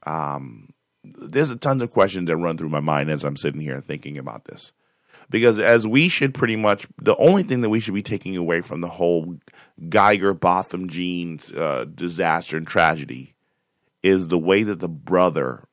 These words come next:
responded, the judge responded, the forgiveness, people. Many of you want to leave this world with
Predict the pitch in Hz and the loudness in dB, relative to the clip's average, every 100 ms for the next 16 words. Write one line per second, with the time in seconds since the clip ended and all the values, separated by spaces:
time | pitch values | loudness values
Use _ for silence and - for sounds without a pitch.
0 | _ 80 - - 64 73 82 71 65 85 | _ -8 -8 -6 -6 -6 -6 -8 -6 -6
1 | 85 104 101 95 82 85 - - 69 76 | 0 6 8 6 2 -8 -6 -4 -4 -4
2 | 65 - - - - - - 143 117 131 | -8 -12 -18 -20 -20 -6 4 4 6 4
3 | 156 160 127 120 127 120 - - 120 107 | 8 6 4 4 4 2 -2 -2 0 2
4 | 98 101 98 _ _ _ _ _ _ _ | 2 2 2 _ _ _ _ _ _ _
5 | _ _ _ - - 76 82 80 95 98 | _ _ _ -20 -12 -6 -2 0 2 0
6 | 98 82 80 71 69 - _ _ - 80 | 0 -2 -2 -2 -8 -18 _ _ -6 -4
7 | 80 - - 80 78 85 85 87 87 - | -4 -6 -4 -4 -2 -2 -2 -6 -10 -10
8 | 82 80 73 - - 76 78 73 69 62 | -4 -2 -4 -12 -10 -4 -2 -4 -6 -12